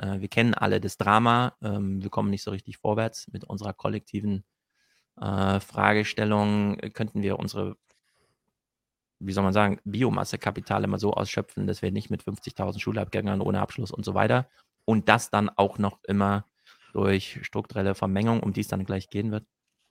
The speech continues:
äh, immer noch zugemünzt auf, „Ah, du bist zugewandert und nicht hier geboren.“ Ah, ja, dann,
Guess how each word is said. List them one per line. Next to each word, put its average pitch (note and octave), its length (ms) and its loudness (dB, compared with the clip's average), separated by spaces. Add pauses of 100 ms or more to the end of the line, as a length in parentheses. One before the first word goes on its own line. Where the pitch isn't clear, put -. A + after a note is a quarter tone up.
(100)
äh, G2+ 220 -2
immer G#2 140 0
noch G2+ 140 -2
zugemünzt G#2+ 720 -2
auf, G2 400 -2
„Ah, A2+ 180 2
du G2+ 80 -2
bist - 200 -8
zugewandert G#2+ 460 0
und - 60 0
nicht A2+ 140 0
hier G#2+ 100 0
geboren.“ A2 440 2
Ah, G#2 300 -4
ja, G2 60 -2
dann, A2 260 0